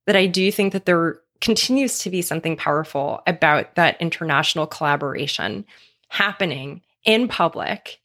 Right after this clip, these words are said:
in outer space, and that that being something that at least that ties us together. And actually, I've been watching the drama on Apple T V For All Mankind, and I think it does a really good job of highlighting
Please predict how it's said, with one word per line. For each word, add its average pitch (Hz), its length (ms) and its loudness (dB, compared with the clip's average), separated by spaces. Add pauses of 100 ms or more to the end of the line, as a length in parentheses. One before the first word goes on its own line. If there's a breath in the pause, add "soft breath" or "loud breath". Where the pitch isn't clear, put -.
in 220 300 2
outer 165 280 0
space, - 640 -8 (340 loud breath)
and 214 160 2
that 202 160 -4
that 202 500 0
being 208 380 2
something 170 680 -4
that 180 160 2
at 190 180 0
least 285 640 -2
that 175 280 2
ties 165 320 -2
us 156 140 -4
together. - 380 -4
And - 280 -6
actually, 220 560 2
I've 180 160 0
been 190 160 -4
watching 185 600 0 (480 loud breath)
the 202 140 2
drama 170 680 2
on 160 380 2 (160)
Apple 165 240 0
T 165 260 -4
V 165 220 0
For 156 240 0
All 151 100 0
Mankind, 147 720 0
and 160 140 0
I 147 40 0
think 185 220 -4
it 185 120 -2
does 165 200 0
a 160 80 -2
really 156 320 -4
good 151 220 -4
job 147 340 4
of 165 100 -2
highlighting 180 1000 -2